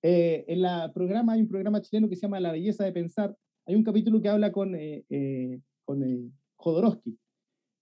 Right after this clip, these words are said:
y Christian Barken, el animador, le pregunta y le dice, "Oye, pero ¿cómo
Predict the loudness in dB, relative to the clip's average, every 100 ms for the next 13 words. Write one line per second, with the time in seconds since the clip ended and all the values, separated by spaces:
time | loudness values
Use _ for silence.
0 | _ -2 0 0 0 -2 2 2 6 4
1 | 4 0 -2 -6 -6 -6 -4 -2 -2 0
2 | 2 2 0 2 2 2 0 2 0 2
3 | 2 2 2 -2 2 4 4 2